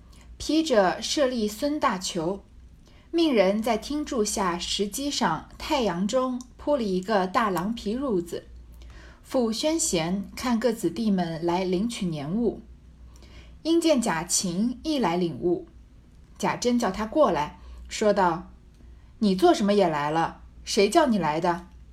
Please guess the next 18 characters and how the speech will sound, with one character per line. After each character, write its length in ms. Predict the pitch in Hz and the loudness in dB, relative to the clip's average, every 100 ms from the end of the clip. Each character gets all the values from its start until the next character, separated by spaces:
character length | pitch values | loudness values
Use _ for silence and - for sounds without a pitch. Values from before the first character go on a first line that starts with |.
| - - - - - - - - - | -20 -20 -20 -20 -20 -20 -20 -20 -2
贾 220 | 202 175 | 0 0
琴 420 | - 185 190 247 | 0 2 2 0
垂 260 | - 190 262 | -2 -2 0
手 240 | - 180 | 0 -2
回 240 | - 156 | -2 -4
说 440 | 185 - 220 226 226 - - - - - - - - - - | -4 0 -2 -2 -8 -18 -20 -20 -20 -20 -20 -20 -20 -20 -2
：“听 140 | 240 240 | 2 2
见 180 | 233 | 2
大 160 | 269 233 | 2 2
爷 160 | 180 190 | 2 2
这 160 | 262 | 2
里 220 | 196 170 | 2 2
叫 160 | 170 262 | 2 2
我 100 | 180 | 2
们 160 | 185 226 | 2 -2
领 180 | - | -2
东 220 | 135 233 269 | 0 0 0
西， 360 | - 156 - | -2 -4 -6